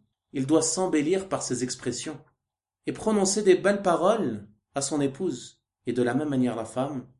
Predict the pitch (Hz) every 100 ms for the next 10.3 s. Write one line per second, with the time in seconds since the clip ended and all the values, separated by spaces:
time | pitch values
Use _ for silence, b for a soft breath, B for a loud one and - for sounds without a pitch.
0 | _ - 113 117 - 147 135 131 147 120
1 | - 117 117 - 120 110 - 151 - _
2 | _ - 123 - 139 123 - 135 170 -
3 | _ _ 113 110 135 131 117 113 156 160
4 | 101 - _ _ 113 - 110 98 98 101
5 | _ _ _ 139 143 143 135 160 190 190
6 | 151 123 170 170 139 123 120 135 131 170
7 | 196 - _ _ _ - 123 135 - 160
8 | - 120 - 135 120 104 117 120 156 -
9 | - - - _ _ - 117 107 107 95
10 | - 101